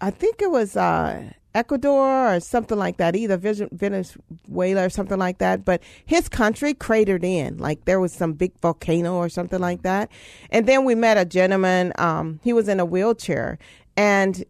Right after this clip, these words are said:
he wanted, we wanted to find out if you could go anywhere using technology, where would you like to go? And he wanted to actually see the vet-, the, um,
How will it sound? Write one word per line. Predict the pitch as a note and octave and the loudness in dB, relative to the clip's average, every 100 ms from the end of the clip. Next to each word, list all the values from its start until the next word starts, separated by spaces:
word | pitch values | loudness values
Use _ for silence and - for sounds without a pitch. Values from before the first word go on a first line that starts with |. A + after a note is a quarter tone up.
| _ | _
he | G3+ G3+ C#4 C#4 | -2 0 0 -2
wanted, | A#3 G#3 G3+ F#3+ - | 0 0 0 0 -2
we | A#3+ | -2
wanted | C4+ C#4 D4 D4 | 2 4 4 2
to | C4 | 0
find | - G#3 G#3 | 0 0 0
out | G3+ F#3 - | 2 0 2
if | G#3 | 0
you | A#3 | 0
could | E4 F#4 | 0 0
go | B3 A3 - | 2 2 2
anywhere | G3+ G#3 A#3+ A3+ A3 A3 A#3 C#4+ D4 _ _ _ _ _ | 2 4 2 0 2 2 2 0 -4 _ _ _ _ _
using | - G#3+ A#3+ B3+ | 2 2 2 0
technology, | A#3+ G3+ G3 F3 F3 F#3 F3 E3+ | -2 -2 -2 -2 0 -2 -4 -4
where | E3 E3 | -2 -2
would | E3 E3 | -2 -4
you | D#3+ | -4
like | D#3 D#3 | -4 -4
to | D#3+ | -6
go? | D#3 D#3+ D3+ | -2 -2 -2
And | D3 | -2
he | F3+ B3+ | -2 -2
wanted | B3+ A3 G3+ | 0 0 -2
to | - F#3 F3 E3 - _ _ | -4 -2 -2 -4 -10 _ _
actually | F#3+ F#3+ - F#3 F3+ | -2 -2 -2 -4 -4
see | - - A#3+ E3 E3 | -6 -6 -2 0 0
the | F3+ | 0
vet-, | F3 F#3 F3+ F3+ | 2 2 2 2
the, | - E3 E3+ E3 | -2 -2 0 0
um, | D#3 D3+ D3+ | 0 0 -4